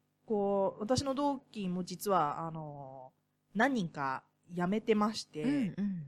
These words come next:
Speaker 1: そういった人間関係でもあまりうまくいかなくてとか、
Speaker 2: うん。
Speaker 1: やっぱそういっ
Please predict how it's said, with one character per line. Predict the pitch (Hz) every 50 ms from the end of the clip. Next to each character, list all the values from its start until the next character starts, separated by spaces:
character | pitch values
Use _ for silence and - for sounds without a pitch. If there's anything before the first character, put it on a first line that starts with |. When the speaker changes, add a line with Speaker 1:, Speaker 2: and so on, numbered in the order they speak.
| 156
Speaker 1:
そ | 170 175 170
う |
い | 165
っ | 160
た | - 165
人 | 175 190 214 233 233 233 226 226 226 226 226 226 220 220 220 220 220 214
間 |
関 | 214 254 254 240 233
係 | 233 214 175 170 165 156 156 160 151 156
で | 156 160 170 190 208 269
も | 320 311 269 214 175 165 -
あ | - 180
ま | 180 175
り | 180
う | 180
ま | 190 202
く | - 160
い | 147
か | - 165
な | 170 170
く | - _
て | - 160 156 139
と | - 135
か、 | - 143 147
Speaker 2:
う | - 202
ん。 | 214 214 208 208 202 190 190 185 185 175 170 160 151 151
Speaker 1:
や | 151
っ |
ぱ | 165 175
そ | - - 185
う | 190
い |
っ | 185